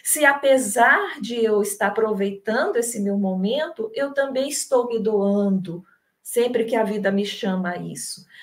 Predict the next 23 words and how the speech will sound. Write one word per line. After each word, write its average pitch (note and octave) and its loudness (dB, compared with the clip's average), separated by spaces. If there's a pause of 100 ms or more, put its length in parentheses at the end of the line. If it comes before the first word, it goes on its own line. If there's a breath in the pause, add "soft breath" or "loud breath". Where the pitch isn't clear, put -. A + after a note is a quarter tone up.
(140 loud breath)
Aí D#4+ 4
seria F#4+ 2
uma G4+ 0
questão G4 -2
até D#4 -2
de F4 -6
investigar F4 -4
se C#4 -8
não B3+ -10
tem C4 -4
alguma C#4 -6
questão C4+ -8
por D4 -6
trás A#3 -2
disso, G#3 -4
alguma G3+ -2
culpazinha G3+ 0
guardada F#3+ 0
ou G#4 2
até G4 -4
coisas C#4+ -4
do C4+ -10
passado. F#3+ -12